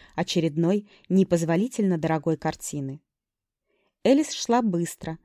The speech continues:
насколько позволял ей это делать ее десятисантиметровый каблук. Вдруг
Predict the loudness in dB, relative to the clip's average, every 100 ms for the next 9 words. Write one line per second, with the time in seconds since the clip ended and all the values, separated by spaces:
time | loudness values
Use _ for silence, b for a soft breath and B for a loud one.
0 | _ -4 -4 2 0 0 -6 -2 0 2
1 | 2 2 0 0 -2 -2 0 0 -2 -4
2 | -2 -2 -4 -10 -12 -8 -6 -6 -6 -6
3 | -4 -4 -4 -4 -6 -6 -10 _ _ _
4 | _ _ _ -8 0 4 4 0